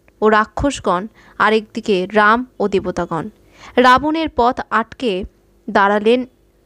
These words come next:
দেবসেনাপতি কার্তিক। শুরু হয় কার্তিক ও রাবণের যুদ্ধ। এই যুদ্ধে কার্তিক হেরে যান। তারপর ইন্দ্র ও রাবণের সাথে যুদ্ধ হয়। সে যুদ্ধেও রাবণই জিতে যায়। সকলকে পরাজিত করে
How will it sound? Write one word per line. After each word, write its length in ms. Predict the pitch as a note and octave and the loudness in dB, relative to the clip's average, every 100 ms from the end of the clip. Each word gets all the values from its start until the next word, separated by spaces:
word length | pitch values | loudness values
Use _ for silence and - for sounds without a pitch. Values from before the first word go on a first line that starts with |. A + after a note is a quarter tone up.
| _ _ _ _ _ _ F#3+ | _ _ _ _ _ _ 0
দেবসেনাপতি 760 | A#3+ B3 - B3+ A#3 A3+ A3 | 2 4 0 -2 -2 -2 -4
কার্তিক। 480 | G#3 F3 - - - _ _ _ _ - - | -2 -2 -4 -10 -14 _ _ _ _ -14 -4
শুরু 240 | - C#4+ | 2 4
হয় 200 | C4 C4+ | 6 4
কার্তিক 600 | C4 A#3+ A#3 - D4+ D4 | 2 0 0 -2 -2 0
ও 160 | C4+ A3+ | 2 2
রাবণের 460 | G#3+ G3 G3+ G#3+ B3 | 4 2 -2 -6 -8
যুদ্ধ। 380 | - E3+ - - - _ _ _ - | -10 -10 -8 -8 -10 _ _ _ 0
এই 120 | C#4 | 2
যুদ্ধে 520 | C4+ C#4 - C4 G3 - | 2 0 2 2 2 2
কার্তিক 420 | G#3+ A3 - C#4+ - | -2 -2 -6 -6 -2
হেরে 180 | G3+ F3 | -2 -2
যান। 240 | E3+ G3 - _ _ _ - _ - | -6 -10 -12 _ _ _ -20 _ 0
তারপর 340 | A#3 B3 A#3 | 2 4 2
ইন্দ্র 380 | A3+ A#3+ A#3 B3 | 2 -2 2 4
ও 260 | B3 G#3+ | 6 4
রাবণের 380 | A3 G3 G#3 A#3 | 4 2 0 -4
সাথে 320 | A3+ B3 A#3 | -4 -4 -2
যুদ্ধ 300 | G#3 G#3+ - | -2 -4 -4
হয়। 240 | G#3+ G#3 G#3+ - - _ _ _ - _ - | 0 0 -2 -8 -20 _ _ _ -20 _ -4
সে 180 | E4 | 0
যুদ্ধেও 500 | D#4 E4 E4+ E4 A3 | 2 2 2 4 6
রাবণই 420 | B3 G#3 G3+ B3 C#4 | 4 2 2 -2 -4
জিতে 280 | G3 F3 | -6 -8
যায়। 160 | E3+ B2+ _ - - - - | -6 -8 _ -20 -20 -20 -10
সকলকে 460 | - B3 A#3+ B3 C4 | 0 0 2 0 0
পরাজিত 560 | B3 G#3+ A3 A#3+ B3+ C4 | 2 2 4 2 0 -2
করে 420 | B3+ A3+ B3+ | 0 2 4